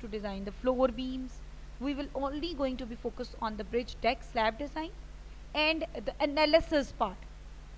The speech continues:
analysis of the loads in terms of shear, in terms of moment। Finally, you will be given, uh, an instructions to calculate, to determine the M U and V U, and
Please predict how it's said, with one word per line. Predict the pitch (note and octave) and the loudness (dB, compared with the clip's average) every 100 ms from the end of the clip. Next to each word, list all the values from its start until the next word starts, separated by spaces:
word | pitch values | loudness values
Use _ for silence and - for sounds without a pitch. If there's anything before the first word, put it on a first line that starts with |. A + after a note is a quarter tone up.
| - | -6
analysis | C#4 E4+ F#4+ - G4+ - | 0 2 2 2 -2 4
of | C4 B3+ - - | 6 6 4 -4
the | A3+ | 0
loads | A3+ A3+ A3+ G#3 - - - - - - - | 4 6 6 4 2 -8 -10 -12 -12 -6 -2
in | B3+ | 6
terms | B3+ A#3 A3 | 8 8 4
of | A3 | -2
shear, | - C4+ C4+ D4 F#4+ - | -2 4 8 10 8 4
in | A#3+ A3+ | -2 0
terms | G#3+ G3 G3 | 0 0 -2
of | G3+ A#3+ | -4 -4
moment। | B3+ C#4 A#3+ F#3 F3 - - - - - - | -2 0 0 -2 -6 -10 -12 -12 -12 -12 6
Finally, | C#4 D4 E4 E4 F4 F#4 D#4 | 6 8 4 2 2 2 0
you | B3 | -2
will | A3 A#3+ B3 | 2 2 2
be | A#3 | -2
given, | G3+ A#3 A3 C#4+ D#4 | 2 4 4 4 0
uh, | - A3 - - - | -2 -4 -4 -8 0
an | A3 G#3+ | 2 2
instructions | G#3+ - B3 - F4 - - - - - - | 0 4 4 2 -4 -6 -12 -12 -12 -12 -6
to | C#4 - | -6 4
calculate, | D4 D#4+ D#4+ F4 C4+ B3+ - - - - - - | 10 10 8 6 8 8 6 -6 -10 -14 -8 -4
to | |
determine | G#3 A#3+ B3+ B3+ C4+ C4+ C#4 C4+ - - G3 | -2 4 6 6 2 -2 -4 -6 -10 -12 2
the | - C4+ | 4 6
M | C4+ C4+ | 4 4
U | A#3 C4 | -2 -2
and | A#3+ G#3 | -2 -2
V | F#3 F#3 E3+ | -4 -8 -6
U, | G3 - - - - - | -8 -8 -12 -14 -14 -4
and | B3 C4 B3 | 0 2 0